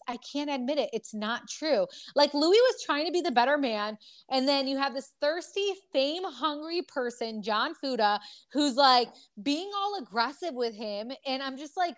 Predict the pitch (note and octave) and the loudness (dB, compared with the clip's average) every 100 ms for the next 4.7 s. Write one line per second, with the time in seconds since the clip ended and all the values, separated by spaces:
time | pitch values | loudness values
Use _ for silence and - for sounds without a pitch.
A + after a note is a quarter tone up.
0 | - G#3+ G3+ A#3+ D#4 G4 - - C#4 E4+ | -14 -16 -2 2 4 2 -8 -6 0 0
1 | A#3+ A#3+ C4 C4+ B3+ - C4+ C#4 C4+ - | 0 -4 -6 -10 -10 -8 -8 -6 -8 -8
2 | D#4 G4 B3+ G3+ B3 B3 D4 C#4+ - _ | -10 -8 -8 -10 -14 -6 -4 -4 -8 _
3 | B3+ C#4 C4 D#4 G4+ G4 F4+ F#4 F#4+ D#4+ | -14 -8 0 4 4 4 0 0 -2 -2
4 | F4 D#4+ C#4+ C#4 F#4 F#4+ | 0 2 2 2 -4 -4